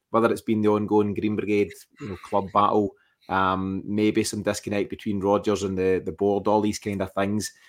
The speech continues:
And I can understand that call for unity. I think that's what we need. You know, any club divided, um, is going to struggle. Y-, you're not going to be successful longer term if that's your approach. So I'd like to think maybe, you know, the Green Brigade getting back in and a few other things,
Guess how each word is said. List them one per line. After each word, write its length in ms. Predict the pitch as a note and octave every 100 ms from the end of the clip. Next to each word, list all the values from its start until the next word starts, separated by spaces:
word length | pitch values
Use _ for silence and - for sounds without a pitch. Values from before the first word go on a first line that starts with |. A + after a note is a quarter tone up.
| _ _ _
And 100 | A2+
I 60 | C#3
can 120 | C#3+
understand 460 | C3+ B2 - G#2+ G#2+
that 180 | G#2+
call 180 | - G#2+
for 160 | - G2
unity. 260 | F#2+ G#2
I 80 | A2+
think 180 | A#2+ E3+
that's 220 | D3+ C#3
what 100 | C#3+
we 60 | A2
need. 200 | A2+ A#2
You 100 | B2+
know, 260 | A2 G#2+ G#2 - - - - _ _ _ _
any 240 | C3+ D#3+
club 280 | F3 D3 A#2
divided, 500 | A#2 A2+ A#2 A#2+ A2+ - _ -
um, 280 | G#2 G#2 A2
is 120 | F#2+
going 140 | A#2
to 60 | G2+
struggle. 400 | - G#2+ G#2 G2 -
Y-, 100 | A#2
you're 120 | A#2+
not 100 | A#2+
going 100 | A#2
to 60 | A2
be 140 | G#2+
successful 640 | G#2 G2+ - G#2 G2+ - G2+
longer 260 | G2 G#2
term 260 | - G#2 G2
if 80 | F#2
that's 260 | G2+ F2+
your 80 | -
approach. 400 | F#2 G#2 G#2 -
So 100 | A2+
I'd 80 | G#2+
like 180 | B2 B2
to 100 | C3
think 400 | - G#2+ G#2+ - _ _ _ _ -
maybe, 360 | A#2 A#2 A2+ -
you 80 | A2+
know, 360 | G#2 F#2+ F2 - - - -
the 100 | -
Green 180 | G#2 G#2+
Brigade 380 | G#2 G#2 G2+ - -
getting 180 | G2 F#2+
back 260 | G2+ G2 -
in 120 | G2+
and 80 | F#2+
a 60 |
few 180 | - A2
other 140 | G#2 G2+
things, 560 | - G2+ G#2 F#2+ -